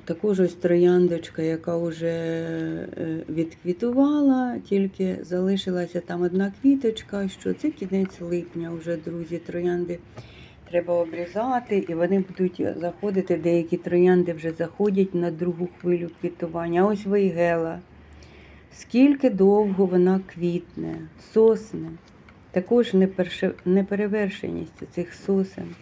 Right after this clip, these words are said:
А бересклети, друзі, подивіться, який вхід із бересклетів. Далі бачимо будівельний кран, будуються далі будинки.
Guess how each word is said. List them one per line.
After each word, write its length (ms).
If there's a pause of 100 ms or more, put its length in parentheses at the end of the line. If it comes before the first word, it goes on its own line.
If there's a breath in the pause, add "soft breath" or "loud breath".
(600 loud breath)
А 120
бересклети, 960
друзі, 420
подивіться, 600
який 360
вхід 380
із 160
бересклетів. 1040 (520 loud breath)
Далі 260
бачимо 720
будівельний 840
кран, 560
будуються 760
далі 380
будинки. 720